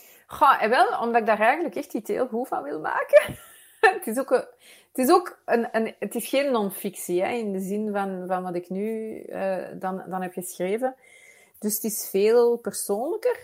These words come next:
en ik wil er eigenlijk echt een roman van maken. Ik wil, ik wil dat dat echt goed gedaan is. Dus ik heb ook dan dit jaar een, eh,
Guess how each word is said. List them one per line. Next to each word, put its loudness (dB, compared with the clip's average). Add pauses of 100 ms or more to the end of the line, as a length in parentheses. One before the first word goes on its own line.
(140)
en -4
ik -4
wil -4
er -4
eigenlijk -4
echt -8
een -6
roman -6
van -4
maken. -6
Ik -16
wil, -2
ik -16
wil -4
dat -4
dat -2
echt -10
goed -10
gedaan -8
is. -10
Dus -10 (400)
ik -10
heb 2
ook 4
dan -2
dit -8
jaar -2
een, -8
eh, -12